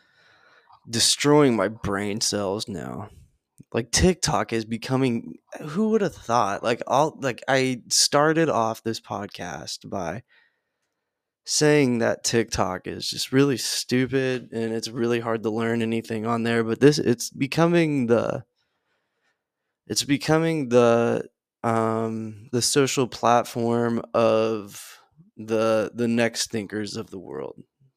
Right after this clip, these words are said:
definitely. And who knows, man? Who knows what, what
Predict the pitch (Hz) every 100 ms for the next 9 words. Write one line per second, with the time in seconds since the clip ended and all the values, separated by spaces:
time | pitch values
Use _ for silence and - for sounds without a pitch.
0 | _ - 98 - - - - 113 _ _
1 | _ _ _ _ _ _ _ _ _ _
2 | _ _ _ _ _ _ _ _ _ _
3 | _ _ _ _ _ _ _ _ _ _
4 | _ _ _ _ _ _ _ _ _ _
5 | - 120 147 180 143 131 98 - 104 107
6 | 104 113 - 143 151 156 120 120 120 120
7 | 117 117 117 - - _ _ _ _ _
8 | _ _ _ _ 110 113 113 117 117 113
9 | 107 - _ _ _ _ - 120 113